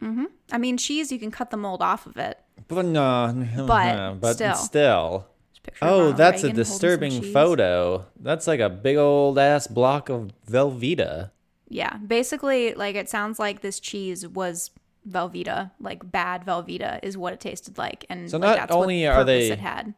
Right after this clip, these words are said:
Speaker 2: not only are they driving up the dairy prices, but we're not even getting good dairy products from it.
Speaker 1: Right.
Speaker 2: We're getting Velveeta.
Speaker 1: You could probably argue that they've worsened the overall quality of American dairy products.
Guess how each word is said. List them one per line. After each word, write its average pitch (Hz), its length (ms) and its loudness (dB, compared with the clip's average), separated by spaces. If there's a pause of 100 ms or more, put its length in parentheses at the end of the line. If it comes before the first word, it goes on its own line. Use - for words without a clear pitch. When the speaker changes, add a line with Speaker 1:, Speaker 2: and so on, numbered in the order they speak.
(140)
Speaker 2:
not 165 200 0
only 165 240 2
are 151 80 6
they 135 120 6
driving 120 460 4
up 117 160 -4
the 107 60 -8
dairy 101 300 0
prices, 87 540 -4
but 87 260 -4
we're 107 100 -2
not 113 180 0
even 110 240 -2
getting 101 300 -2
good 85 240 -6
dairy 90 280 -2
products 82 460 -2
from 78 240 -6
it. 73 320 -12 (360)
Speaker 1:
Right. - 300 -4 (440)
Speaker 2:
We're 107 100 -2
getting 110 280 0
Velveeta. 101 200 2
Speaker 1:
You 240 60 -2
could 95 140 -2
probably 254 380 2
argue 190 460 -2
that 190 180 -8
they've 185 240 -8
worsened 214 580 -4
the 202 180 -6
overall 196 320 -4
quality 220 560 -4
of 180 80 -10
American 185 440 -10
dairy 196 240 -4
products. - 540 -10